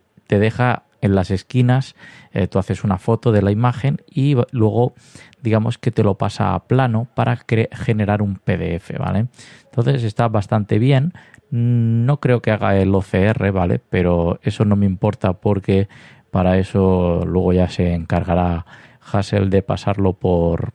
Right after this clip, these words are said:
por un O C R a través de P D F Expert. Y, y bueno, eh, la tra-, el tratamiento de los documentos, eh, daría para hacer u-, un episodio entero, pero, eh, ya,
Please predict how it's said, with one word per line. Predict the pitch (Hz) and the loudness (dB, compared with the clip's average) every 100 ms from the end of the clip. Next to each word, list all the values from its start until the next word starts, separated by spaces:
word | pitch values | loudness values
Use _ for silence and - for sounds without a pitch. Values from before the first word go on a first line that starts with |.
| - | -4
por | 104 | 0
un | 98 98 | 0 0
O | 87 | -2
C | - 92 | 0 2
R | 98 - 98 110 - - - _ | 2 2 -2 -4 -10 -20 -20 _
a | - | -8
través | - 85 87 85 | -2 0 0 0
de | 85 | -2
P | - | 0
D | 87 87 | 0 0
F | - 87 82 80 | -2 -4 -4 -6
Expert. | - - 101 104 - _ - - _ _ | -8 -4 -2 -2 -8 _ -20 -20 _ _
Y, | 247 127 117 110 104 98 98 92 131 - - _ _ _ - | 0 4 4 4 4 2 2 0 -4 -12 -20 _ _ _ 0
y | |
bueno, | 135 120 98 - - | 2 2 0 -6 -8
eh, | - 98 92 92 | 0 2 4 2
la | 90 92 | 2 0
tra-, | - 92 - | 0 -4 0
el | 101 95 90 | 2 2 0
tratamiento | - 98 98 95 110 117 | -2 -2 0 -2 -2 0
de | 110 | 2
los | 107 104 | 2 2
documentos, | 104 98 101 101 110 110 - - - - - | 0 0 -2 0 0 0 -2 -12 -20 -20 -4
eh, | 90 90 85 | 0 2 2
daría | 87 98 98 | 2 4 2
para | - 92 87 | 2 -2 -2
hacer | - 95 95 90 87 85 - | 0 2 4 2 0 -2 -4
u-, | 104 101 104 | -4 -2 0
un | |
episodio | 98 - 90 92 92 | 0 0 -2 0 0
entero, | 85 - 104 110 | 0 0 0 0
pero, | - 113 123 - - - _ | 0 2 0 -4 -16 -20 _
eh, | - 92 85 85 | 0 2 0 2
ya, | 95 - | 0 0